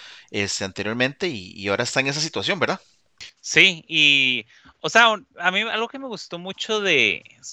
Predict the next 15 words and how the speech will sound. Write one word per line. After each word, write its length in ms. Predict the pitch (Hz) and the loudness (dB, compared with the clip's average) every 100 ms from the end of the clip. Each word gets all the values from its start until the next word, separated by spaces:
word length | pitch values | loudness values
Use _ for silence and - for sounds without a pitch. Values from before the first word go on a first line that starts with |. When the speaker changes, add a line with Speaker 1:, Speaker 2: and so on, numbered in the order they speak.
| - _ | -20 _
Speaker 2:
yendo 340 | 147 139 147 131 101 | 0 2 2 -2 -6
para 180 | 104 101 | -6 -4
la 140 | 92 | -6
serie 220 | 92 110 117 | -8 -6 -8
anterior, 440 | 127 104 101 113 | -2 0 2 2
la 180 | 110 90 | 2 2
de 140 | 87 | 0
Clone 320 | - 110 110 | -6 -4 -2
Wars, 360 | 127 147 147 - | 2 2 2 -6
es 180 | - 139 | -8 -2
que 100 | 139 | 6
Speaker 1:
Ujú. 80 | 156 | 8
Speaker 2:
de 60 | 143 | 8
vez 160 | 135 | 6
en 100 | 151 | 0